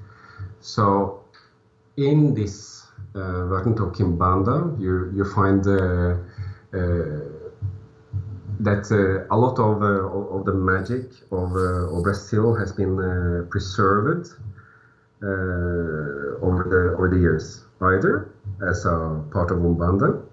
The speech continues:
when they are working the left, or in its own right as Kimbanda without any Umbanda. And in, uh, in this, uh, respect, we can speak about, uh, great, uh, great differences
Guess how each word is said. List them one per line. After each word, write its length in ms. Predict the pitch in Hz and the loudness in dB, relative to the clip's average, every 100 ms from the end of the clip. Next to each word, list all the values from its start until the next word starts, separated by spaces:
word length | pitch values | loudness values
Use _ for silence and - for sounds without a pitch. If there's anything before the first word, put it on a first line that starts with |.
| _ - - | _ -14 -8
when 120 | 90 | 0
they 60 | 82 | 2
are 120 | 82 | 2
working 260 | 80 80 87 | 2 0 0
the 100 | 82 | 0
left, 500 | 95 160 - - - _ _ _ | 0 0 -4 -14 -20 _ _ _
or 480 | - 78 87 143 - 95 - - _ - _ _ | -6 -2 0 0 -2 -8 -10 -16 _ -20 _ _
in 100 | 90 | -2
its 140 | 95 | 0
own 160 | 98 101 | 2 4
right 360 | 98 113 185 - - - 90 | 4 4 2 -4 -12 -12 -8
as 140 | 85 | -8
Kimbanda 680 | - 87 85 87 87 151 - | -2 0 2 2 2 0 -2
without 380 | 90 85 101 - - | -2 0 0 -2 -2
any 180 | 95 110 | 2 6
Umbanda. 500 | 107 101 82 76 - - - - - _ - - - _ | 6 4 0 -2 -6 -8 -10 -10 -16 _ -20 -20 -20 _
And 480 | 101 98 101 98 101 | 0 4 6 4 2
in, 280 | 110 107 107 | 4 4 6
uh, 180 | 104 101 | 4 2
in 220 | 101 95 | 0 0
this, 340 | 110 117 - | 0 -2 -2
uh, 140 | 135 123 | 2 2
respect, 420 | 131 - 156 151 | 2 0 -2 0
we 80 | 104 | 0
can 160 | 110 | 0
speak 240 | 101 - 95 | 0 0 0
about, 340 | 90 95 - | 2 0 0
uh, 260 | 107 98 90 82 | 2 2 0 -2
great, 400 | 85 98 98 - | 0 2 2 2
uh, 200 | 107 98 | 2 2
great 220 | 92 92 | 0 -2
differences 800 | - 90 92 87 90 87 - - | 0 -2 0 -2 -2 -8 -12 -20